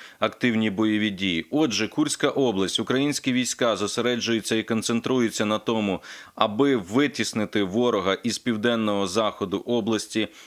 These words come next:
Фактично Глушковський район, де напередодні українські сили оборони зруйнували мости, продовжують утримувати там і тиснути на ворога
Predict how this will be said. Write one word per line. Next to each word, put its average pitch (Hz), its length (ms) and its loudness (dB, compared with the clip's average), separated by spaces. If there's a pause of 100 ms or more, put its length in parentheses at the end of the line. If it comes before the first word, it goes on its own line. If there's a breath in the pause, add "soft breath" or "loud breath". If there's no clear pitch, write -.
Фактично 123 580 0
Глушковський 117 760 0
район, 127 460 2 (260 loud breath)
де 120 280 2
напередодні 117 680 2
українські 110 520 0
сили 113 300 0
оборони 110 520 0
зруйнували 113 640 2
мости, 113 480 0 (360 loud breath)
продовжують 120 680 2
утримувати 110 680 0
там 104 440 0
і 120 100 0
тиснути 113 480 0
на 107 120 2
ворога 123 480 0